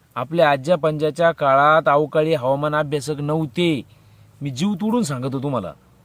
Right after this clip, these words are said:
आज्याच्या टायमाला होता का असा अंदाज राव?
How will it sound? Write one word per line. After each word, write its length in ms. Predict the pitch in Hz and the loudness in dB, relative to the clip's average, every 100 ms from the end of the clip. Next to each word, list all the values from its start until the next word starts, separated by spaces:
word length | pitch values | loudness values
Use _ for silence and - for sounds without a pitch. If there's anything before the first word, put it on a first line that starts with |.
| _ _ _ _ _ _ _ _ _ | _ _ _ _ _ _ _ _ _
आज्याच्या 400 | 113 147 190 180 | -6 -4 -2 -2
टायमाला 320 | 180 180 190 | 0 0 0
होता 280 | 165 120 190 | -2 0 2
का 100 | 190 | 2
असा 200 | 185 160 | 2 2
अंदाज 260 | 156 156 151 | 0 2 2
राव? 480 | 147 147 147 147 | 2 2 4 2